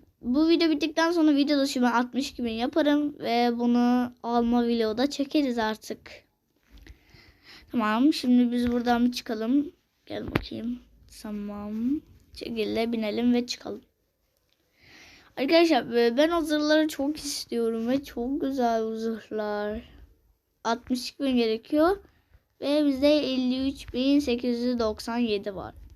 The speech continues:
Bunları yapmak için de hemen şu görevlere bir gidelim.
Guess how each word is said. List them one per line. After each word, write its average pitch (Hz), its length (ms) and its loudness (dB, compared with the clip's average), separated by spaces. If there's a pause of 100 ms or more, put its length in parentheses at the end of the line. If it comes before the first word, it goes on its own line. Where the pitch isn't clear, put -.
(1400)
Bunları 254 280 2
yapmak 262 400 0
için 214 360 -8
de 247 160 0
hemen 233 540 -2
şu 247 220 -6
görevlere 220 840 -2
bir 226 60 0
gidelim. 208 600 -4